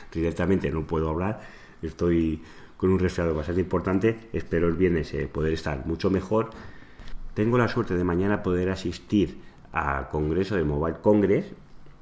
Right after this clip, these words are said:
con lo cual, si hay algunas novedades importantes, sobre todo referente al posicionamiento web que pueda destacar, pues en los próximos programas os lo iré explicando. No me quiero alargar mucho más porque mi voz no me,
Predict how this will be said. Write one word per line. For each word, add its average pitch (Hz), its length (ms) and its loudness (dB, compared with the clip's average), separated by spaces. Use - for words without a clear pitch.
con 92 160 -10
lo 80 120 -4
cual, 85 260 0
si - 160 -4
hay 80 100 2
algunas 92 340 2
novedades 90 460 2
importantes, 82 760 -2
sobre 73 200 -2
todo 82 240 0
referente 78 800 -2
al 78 160 -8
posicionamiento 82 600 -4
web 85 200 2
que 76 120 -6
pueda 87 400 0
destacar, 90 500 -2
pues - 220 -4
en 71 100 -6
los 73 80 -8
próximos 87 380 -2
programas 85 440 -2
os 95 60 0
lo 69 220 -2
iré 67 340 -4
explicando. 69 600 -8
No 107 80 2
me 117 120 4
quiero 95 180 -2
alargar 82 220 0
mucho 87 240 2
más 95 200 2
porque - 260 -4
mi 78 140 0
voz 82 260 0
no 90 160 -2
me, - 280 -2